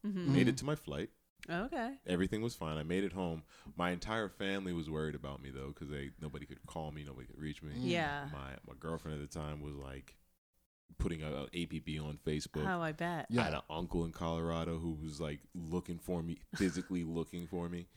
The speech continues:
Speaker 3: Wow.
Speaker 2: And then I get to the airport in New York, and I get to a phone, and I call somebody. I'm like, "Hey, I'm all right.
Speaker 1: A
Speaker 2: Can you come
Speaker 1: payphone?
Speaker 2: pick me up?" I, I think I just used one of their phones at the airport.
Speaker 1: Yeah.
Speaker 3: Yeah.
Speaker 2: And their,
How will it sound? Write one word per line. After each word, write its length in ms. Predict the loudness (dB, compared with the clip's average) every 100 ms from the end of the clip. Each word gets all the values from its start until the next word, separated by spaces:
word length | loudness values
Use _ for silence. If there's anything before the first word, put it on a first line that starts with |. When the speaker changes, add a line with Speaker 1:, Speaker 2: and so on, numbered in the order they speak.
| -14
Speaker 3:
Wow. 340 | -8 -6 -6 -10 -18 _ _ -8
Speaker 2:
And 80 | -2
then 80 | 0
I 60 |
get 140 | 0 -2
to 60 | -2
the 280 | -2 -4 -8 _
airport 360 | -4 -4 -2 -4
in 60 | -2
New 60 |
York, 260 | -2 -2 -4
and 80 | -6
I 40 |
get 180 | -6 -4
to 100 | -6
a 40 |
phone, 280 | -6 -6 -6
and 80 | -8
I 40 | -10
call 260 | -6 -4 -4
somebody. 360 | -8 -10 -10 -8
I'm 60 | -8
like, 120 | -4
"Hey, 180 | -4 -4
I'm 100 | -6
all 80 | -4
right. 260 | -4 -4 -6 -4
Speaker 1:
A 40 |
Speaker 2:
Can 140 | 2 2
you 60 | 4
come 120 | 6
Speaker 1:
payphone? 40 |
Speaker 2:
pick 40 | 6
me 140 | 6
up?" 200 | 4 2 0 -18 -14 -8
I, 60 | -8 -4
I 40 | 0
think 160 | 2
I 60 | 2
just 160 | 0
used 140 | -2 -2
one 100 | 0
of 100 | 2
their 140 | 0
phones 320 | -2 -8 -8
at 100 | -8
the 120 | -6 -6
airport. 420 | -6 -8 -10 -10 _ -4
Speaker 1:
Yeah. 160 | 2
Speaker 3:
Yeah. 140 | 2 0 -8 _ _ -12
Speaker 2:
And 180 | -10
their, 260 | -8 -8